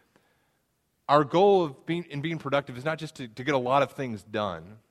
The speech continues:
but our, our goal, a, a God-centered view of productivity says, I'm engaged in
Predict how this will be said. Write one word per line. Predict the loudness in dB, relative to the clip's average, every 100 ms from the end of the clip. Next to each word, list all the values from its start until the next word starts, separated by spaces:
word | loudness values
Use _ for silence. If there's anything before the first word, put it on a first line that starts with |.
| _ _ _ _ _ _ _ _ _ _ _ _ -4
but | 0
our, | 2 0
our | -2 -2
goal, | 0 0 2 0 -4
a, | -8
a |
God-centered | -4 -2 -2 -4 -6 -8 -6
view | -6
of | -6
productivity | -6 -6 -6 -10
says, | -8 -8 -8 _ _ _ _ _ _ _ _ -8
I'm | -6 -6
engaged | -8 -4 -2 -2 -4 -8 -10
in | -10